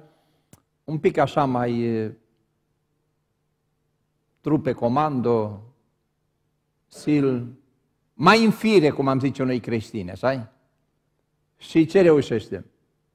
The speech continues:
Si are tot ce-i trebuie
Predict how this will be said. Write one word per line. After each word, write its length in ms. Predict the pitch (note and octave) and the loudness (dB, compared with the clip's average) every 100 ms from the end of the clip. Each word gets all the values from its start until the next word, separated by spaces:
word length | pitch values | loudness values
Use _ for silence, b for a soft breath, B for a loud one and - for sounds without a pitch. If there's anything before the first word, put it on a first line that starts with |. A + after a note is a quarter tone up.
| _ _ _ _ _ _ _ _ _ _ _ _ _ _ _ _ _ _ _ _ _ | _ _ _ _ _ _ _ _ _ _ _ _ _ _ _ _ _ _ _ _ _
Si 380 | - D#3+ F3+ F3+ | -4 2 4 4
are 260 | C#3 D3 C#3 | 4 2 2
tot 200 | E3+ E3+ | 0 0
ce-i 220 | F3 D#3 | 2 0
trebuie 840 | - C#3+ C#3+ D3 D3 D#3 E3 D#3 | 2 2 2 2 2 2 -2 -8